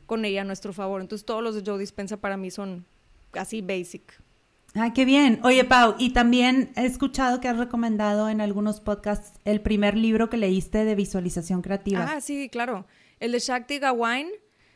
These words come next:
Speaker 1: Shakti Gawain
Speaker 2: Ujú.
Speaker 1: es la, la autora y se llama así literal Visualización Creativa. Ese es, ese también es como que básico en, en si quieres aprender de esta técnica. Entonces ahí explica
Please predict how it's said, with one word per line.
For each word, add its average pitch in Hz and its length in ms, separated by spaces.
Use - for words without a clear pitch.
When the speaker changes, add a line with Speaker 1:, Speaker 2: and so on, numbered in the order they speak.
Speaker 1:
Shakti 247 380
Gawain 247 420
Speaker 2:
Ujú. 262 40
Speaker 1:
es 247 80
la, 247 380
la 196 100
autora 233 500
y 220 260
se 208 180
llama 214 400
así 196 260
literal 208 400
Visualización 202 680
Creativa. 185 560
Ese 190 160
es, - 200
ese 220 220
también 214 320
es 214 320
como 214 300
que 185 360
básico 196 540
en, 196 440
en 190 180
si 214 140
quieres 220 260
aprender 196 640
de 214 180
esta 208 220
técnica. 190 440
Entonces 202 260
ahí 220 80
explica 240 640